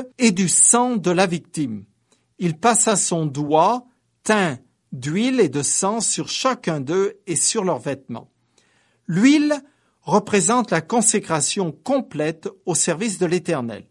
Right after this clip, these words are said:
Le sang, lui, enlève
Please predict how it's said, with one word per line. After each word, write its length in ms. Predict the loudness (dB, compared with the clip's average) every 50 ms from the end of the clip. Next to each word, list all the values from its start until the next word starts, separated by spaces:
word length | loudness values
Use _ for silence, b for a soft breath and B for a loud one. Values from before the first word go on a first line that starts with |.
| _ _ _ _ _ _ _ _ _ _ _ 0
Le 140 | 2 4 4
sang, 500 | 4 4 4 4 4 2 2 0 -4 -10 _ _ _ _ _
lui, 460 | -6 -2 0 0 2 2 0 -2 -4 B B B B B B B _ _
enlève 680 | 0 2 4 4 4 2 2 0 -2 -2 -6 -10 -12